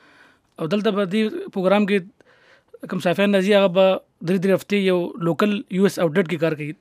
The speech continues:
لوکل اخبار کې به کار کوي. په دې کې ټي وي صحافیان هم دي، ریډیو صحافیان هم دي او د اخبار هم دي. موږ دې، آه، دې پروګرام کې ولس صحافیان یو،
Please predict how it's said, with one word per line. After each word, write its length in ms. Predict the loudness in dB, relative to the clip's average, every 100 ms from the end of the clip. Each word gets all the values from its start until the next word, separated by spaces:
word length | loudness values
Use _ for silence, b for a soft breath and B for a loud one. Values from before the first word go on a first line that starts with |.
| -6
لوکل 240 | -4 0
اخبار 220 | 2 2
کې 100 | 4
به 80 | 0
کار 180 | 0 -2
کوي. 180 | -4 -10 _ _ _ _
په 60 | -4
دې 100 | -2
کې 80 | -2
ټي 140 | 0
وي 80 | 0
صحافیان 380 | 4 4 4 4
هم 140 | 2
دي، 160 | 0 0
ریډیو 220 | 2 0
صحافیان 380 | 2 0 2 0
هم 120 | 0
دي 160 | -2 -2
او 160 | -2
د 240 | -4 -6 -4
اخبار 300 | 0 0 0
هم 120 | -4
دي. 120 | -8 -12 _ b b b -6
موږ 100 | 0 2
دې، 180 | 4 2
آه، 1400 | -2 _ _ _ _ _ _ _ _ -10 -6 -4 -4 -4
دې 140 | -4 0
پروګرام 260 | 2 2
کې 80 | 2
ولس 220 | 0 0
صحافیان 380 | 0 -2 0 0
یو، 100 | -2